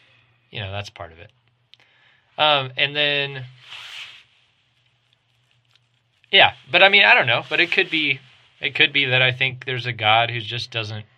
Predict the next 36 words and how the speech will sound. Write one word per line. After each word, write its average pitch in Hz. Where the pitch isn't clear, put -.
care 117
about 110
me, 117
but 143
I, 202
I -
don't 403
know. -
I -
might, 214
I 170
might 196
venture 185
to 180
say, 143
like, 104
on 117
days 131
like 151
that, 101
it's, -
you 107
know, 101
if 120
I 117
were 107
really 135
to 120
sit -
down 113
and 98
plow 104
into 101
that 92
and 98
go, 90